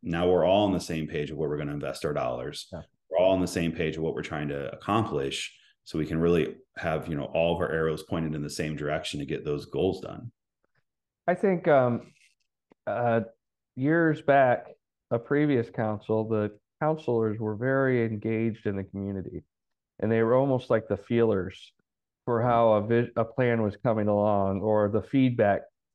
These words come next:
Speaker 2: mechanism for the s-, for the mayor.
Speaker 1: Yeah.
Speaker 2: And I think we've lost a lot, probably lost a lot of that, or we've probably lost a lot, we've lost a lot of communication in general. And I
Speaker 1: Yeah.
Speaker 2: think it would be neat to see that where the mayor has this strong vision and pushing on it,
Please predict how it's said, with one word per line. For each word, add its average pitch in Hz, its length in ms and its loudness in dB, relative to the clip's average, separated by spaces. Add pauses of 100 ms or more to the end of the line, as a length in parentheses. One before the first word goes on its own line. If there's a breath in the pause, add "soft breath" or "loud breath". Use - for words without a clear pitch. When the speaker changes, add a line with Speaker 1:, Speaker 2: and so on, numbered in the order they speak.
(140)
Speaker 2:
mechanism 98 720 0 (720)
for 117 120 4
the 104 80 2
s-, - 220 -8 (100)
for 113 160 2
the 104 100 -2
mayor. 101 480 -2 (680)
Speaker 1:
Yeah. 143 80 2
Speaker 2:
And 113 100 2
I 117 140 -4
think 139 180 -2
we've 117 180 2
lost 117 360 2
a 117 40 0
lot, 107 360 0
probably 127 260 2
lost 113 300 0
a 143 40 2
lot 151 220 4
of 160 60 0
that, 175 300 0 (300)
or 131 120 4
we've 127 180 0
probably 139 200 4
lost 120 220 2
a 123 40 2
lot, - 260 0
we've 139 220 2
lost 143 200 2
a 127 40 2
lot 107 100 2
of 98 80 -4
communication 101 600 -2
in 92 60 -4
general. 95 420 -4 (440)
And 113 140 2
I - 20 4
Speaker 1:
Yeah. 120 60 4
Speaker 2:
think 139 160 0
it 143 40 4
would 127 140 4
be 123 140 2
neat 135 380 2
to 120 100 0
see 135 300 2
that 113 300 4
where 107 240 4
the 101 320 0
mayor 123 380 2
has 113 260 2
this 107 240 -4 (280)
strong 131 440 2
vision 123 500 4
and 107 200 0
pushing 151 320 0
on 127 200 2
it, - 140 -4